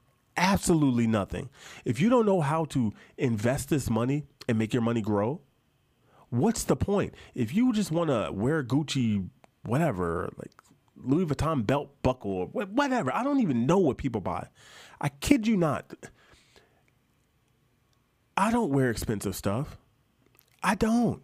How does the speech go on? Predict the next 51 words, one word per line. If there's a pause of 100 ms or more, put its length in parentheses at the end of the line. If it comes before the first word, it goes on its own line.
(1000)
Um,
and
Emil,
Emil,
I
did
listen
to
that
song,
by
the
way. (880)
We're
gonna
have
to
talk
about
that
damn
song. (500)
And
by
the
way,
I
said
I
was
gonna
block
you. (300)
That
song
was
stupid,
so
I
really
should
block
you.
You (460)
know,
I'm
gonna
put
you
in
timeout.